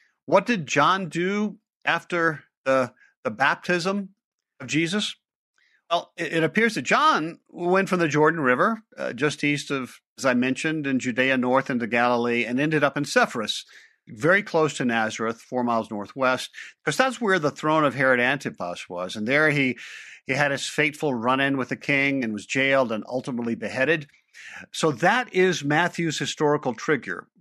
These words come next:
triggers. He's looking back and telling the story, what launched the ministry, what historical event. It was John's arrest.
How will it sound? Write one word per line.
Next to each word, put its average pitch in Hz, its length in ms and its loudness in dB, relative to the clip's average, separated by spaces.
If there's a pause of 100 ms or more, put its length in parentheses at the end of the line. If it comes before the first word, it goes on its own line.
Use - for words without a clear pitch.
triggers. 117 380 0
He's 170 140 -2
looking 185 420 -2 (260)
back 143 240 0
and 131 80 -6
telling 156 300 0
the 147 80 0
story, 117 400 -2
what 131 220 -2
launched 151 420 2
the 185 80 -2
ministry, 127 640 -2 (260)
what 147 140 -2
historical 160 440 0
event. 110 260 -2
It 107 40 -6
was 107 120 -8
John's 110 380 -4
arrest. 101 440 -8